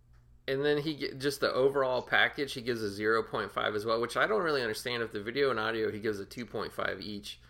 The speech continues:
How could the overall be zero point? But anyway, this was his he-, this is the headliner's review. "Ter-, terrible film should have never been released on Blue. Just never." He, he looks at the format and he's like, "Y-, you can't even let this on the format."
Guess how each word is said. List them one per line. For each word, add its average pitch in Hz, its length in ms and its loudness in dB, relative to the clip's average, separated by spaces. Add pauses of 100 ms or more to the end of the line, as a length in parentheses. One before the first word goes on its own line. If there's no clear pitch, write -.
(160)
How 120 140 -2
could 135 200 -2
the 107 80 2
overall 101 400 0
be 98 140 -10
zero 101 220 -2
point? - 260 -8
But 131 100 2
anyway, 117 280 0 (720)
this 143 240 0
was 143 180 0
his 113 220 -4
he-, 120 200 -4
this 123 160 0
is 113 60 -4
the 117 80 -2
headliner's 113 520 0
review. 104 440 -4
"Ter-, - 200 0
terrible 196 520 2
film 135 460 -2
should 127 260 -2
have 104 180 -4
never 113 360 0
been 101 220 -4
released 101 420 -6
on 151 160 -10
Blue. 101 400 0 (180)
Just 147 220 -6
never." 147 220 2
He, 175 220 0
he 190 200 2
looks 202 300 0
at 165 100 -4
the 131 60 -4
format 165 500 -2
and 107 100 -6
he's 127 160 -4
like, 107 200 -2
"Y-, 80 80 -14
you 135 280 -10
can't 147 240 -2
even 117 140 -4
let 110 180 -2
this 107 100 -10
on 107 80 -6
the 95 60 -6
format." 113 240 -4